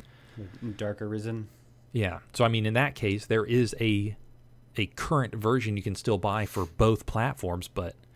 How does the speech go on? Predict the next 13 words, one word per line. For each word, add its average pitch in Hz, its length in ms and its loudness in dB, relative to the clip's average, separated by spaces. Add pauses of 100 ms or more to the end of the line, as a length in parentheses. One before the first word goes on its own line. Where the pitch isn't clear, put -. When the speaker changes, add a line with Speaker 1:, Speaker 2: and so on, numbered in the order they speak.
(340)
Speaker 2:
I 113 100 -4
mean, 98 340 0 (640)
if - 240 -4
they 113 140 6
ever 120 140 4
announce, 113 320 2
like, 104 120 2
a 95 40 4
sequel 123 340 0
to 110 80 0
Asura's 107 480 -2
Wrath, 101 380 0
like, 87 140 -2